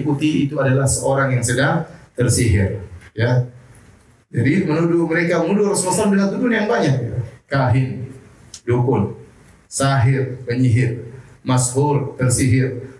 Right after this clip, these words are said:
majnun, orang gila. Lalu orang gila ngapain ditakut? Ngapain takut sama orang, orang gila, ya? Jadi mereka mengatakan lagi, "Muhammad pendusta." Ya, namun ini semua hanyalah, eh, kedustaan mereka. Mereka tahu benar bahwasanya Rasulullah sallallahu alaihi wasallam adalah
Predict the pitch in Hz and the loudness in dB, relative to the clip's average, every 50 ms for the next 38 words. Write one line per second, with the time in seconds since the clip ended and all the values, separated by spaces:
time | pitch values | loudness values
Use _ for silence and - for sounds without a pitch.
0 | - - 139 135 127 123 131 123 131 151 156 139 - - 123 123 120 117 120 123 | -8 -2 0 0 0 2 2 2 2 2 2 2 0 0 0 0 -2 0 0 0
1 | 127 123 - - 156 170 170 185 185 185 185 185 185 196 196 196 151 147 143 165 | 2 2 4 2 2 2 2 2 2 0 0 0 2 2 2 2 2 0 0 -2
2 | 160 156 139 127 127 - - 127 - - - - - - - - 127 123 143 143 | 0 0 2 2 2 0 0 -2 -6 -8 -12 -18 -20 -14 -6 -2 -2 0 2 2
3 | 139 135 135 135 127 123 - 123 117 117 117 123 - - - - - - _ - | 2 2 0 0 0 0 0 0 0 2 2 2 2 0 0 -2 -6 -14 _ -2
4 | - 113 113 107 98 98 98 95 - - - - - - - - - - - - | 0 2 2 2 2 0 0 2 2 2 0 -2 -4 -8 -14 -16 -18 -20 -20 -20
5 | - - - - - - _ - - 151 160 160 160 - - - - - - - | -20 -20 -20 -20 -20 -20 _ -6 0 2 2 2 0 -2 -8 -12 -14 -12 -10 -10
6 | - - - 135 135 135 135 127 147 156 160 160 - - - - - - - - | -8 -6 -2 0 0 0 2 0 0 0 0 -2 -4 -6 -10 -14 -20 -20 -14 -6
7 | 135 135 131 131 139 139 143 143 143 143 139 139 139 127 135 143 151 151 151 151 | -2 0 0 2 2 2 2 2 0 2 0 0 2 2 2 2 2 0 0 -2
8 | - - - - - - 135 131 131 131 147 156 147 139 - 156 147 147 - - | -4 -8 -10 -14 -10 -4 -2 0 2 2 2 2 2 0 0 0 -2 -2 -2 -4
9 | - - - - - - - _ - 123 131 131 135 139 143 143 143 139 127 - | -8 -14 -18 -20 -20 -20 -20 _ -2 0 2 2 2 2 2 2 2 2 2 2
10 | - 127 131 131 120 117 117 117 117 131 131 120 - - - - - - - - | 0 0 0 0 2 2 2 2 2 2 2 0 0 -4 -10 -16 -20 -20 -20 -20
11 | - - - - - 120 117 120 - 131 120 113 - - - - 113 - 104 101 | -20 -20 -12 -4 -2 0 0 2 2 2 0 0 -2 -2 -2 0 0 0 0 0
12 | - 104 101 - - - 135 151 - 143 139 139 135 135 135 127 120 139 156 - | 2 2 0 0 0 0 0 0 0 0 0 0 0 0 0 0 0 0 0 0
13 | 139 131 127 127 127 127 123 - - 123 117 113 - - 143 143 147 143 - 120 | 0 0 0 0 0 0 0 0 -2 -2 -2 -2 0 0 2 2 2 2 2 0
14 | 113 117 135 139 | 0 2 2 0